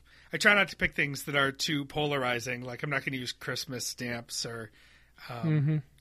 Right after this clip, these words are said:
Speaker 1: J F K stamps, 'cause God forbid I get someone who super Republican offended that I used a J F K stamp. But, like,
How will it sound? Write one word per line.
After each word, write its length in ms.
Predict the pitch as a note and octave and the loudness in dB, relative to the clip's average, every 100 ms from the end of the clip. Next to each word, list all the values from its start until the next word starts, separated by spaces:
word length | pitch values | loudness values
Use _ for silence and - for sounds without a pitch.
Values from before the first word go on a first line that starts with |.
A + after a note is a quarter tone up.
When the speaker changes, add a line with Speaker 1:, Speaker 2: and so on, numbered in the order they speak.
| - - _ | -20 -20 _
Speaker 1:
J 200 | - D3 D3+ | 2 6 6
F 180 | C#3 - | 4 -2
K 300 | C#3+ C#3+ C#3 | 4 4 4
stamps, 500 | - D3 D3 D3+ - | 0 0 0 -2 -6
'cause 200 | C#3 - | -6 -2
God 240 | D3+ C#3 | 0 0
forbid 300 | C#3 C3+ C3+ | -2 -2 0
I 80 | B2+ | -2
get 160 | C3 - | -4 -4
someone 220 | C3+ B2 | -4 -6
who 280 | B2 A#2+ A#2 _ _ _ _ _ _ _ _ _ | -6 -8 -10 _ _ _ _ _ _ _ _ _
super 400 | - - C#3 C#3 | -6 -6 -2 0
Republican 640 | C3+ B2 C3+ C3+ C3 C#3+ C3+ | 0 2 2 2 2 2 2
offended 400 | - C#3 C3+ B2+ | 0 -2 -2 0
that 100 | C3 | 2
I 40 | |
used 240 | C#3 C3 | 2 0
a 20 | - | 0
J 100 | C#3 | 0
F 120 | C3+ | 2
K 160 | C#3 C3+ | 0 -2
stamp. 340 | - C#3+ C#3+ | 0 -2 -2
But, 100 | C#3+ C#3 | -6 4
like, 280 | C#3+ C#3 | 4 4